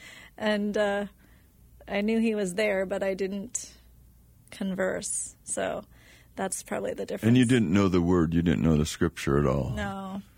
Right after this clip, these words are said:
Speaker 1: no.
Speaker 2: And when we don't know the word, then we're vulnerable. We can believe all kinds of weird stuff, huh?
Speaker 1: Yep.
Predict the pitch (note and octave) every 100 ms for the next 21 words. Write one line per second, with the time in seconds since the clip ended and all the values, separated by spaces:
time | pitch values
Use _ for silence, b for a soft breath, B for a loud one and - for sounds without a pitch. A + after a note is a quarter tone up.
0 | - B3+ A3 - - - G2 G2+ G2 G2+
1 | G2 F#2+ F#2+ F#2 F2+ F2 F2 E2+ E2+ E2+
2 | E2 D#2 E2+ E2+ E2+ E2 D#2 E2+ E2+ E2
3 | D#2+ D#2 D#2+ D#2+ D#2+ A#2 E2 D#2+ D#2+ D2+
4 | E2+ E2+ E2 E2 D#2+ E2+ E2 D#2 D#2 D#2
5 | D#2+ D2 - D#2 D#2 - D#2+ D#2 C#2+ -
6 | G#3 B3+